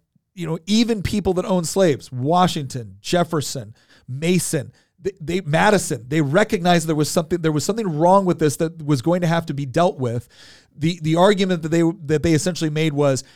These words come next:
"We can't deal with it right now because we're not gonna be able to achieve independence."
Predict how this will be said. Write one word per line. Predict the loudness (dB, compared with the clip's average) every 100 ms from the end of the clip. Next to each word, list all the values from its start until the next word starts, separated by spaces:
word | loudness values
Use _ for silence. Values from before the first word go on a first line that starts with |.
| -20 _ _ _
"We | -8 -6
can't | -2 -2 -2 0
deal | 2 4
with | 2
it | 0
right | -2 -4 -2
now | 2 2
because | 2 0 -2
we're | 0
not | -2
gonna | -2
be | -2
able | -2 0
to | -2
achieve | -2 -2 -2
independence." | -2 -4 -4 -4 -6 -16 -20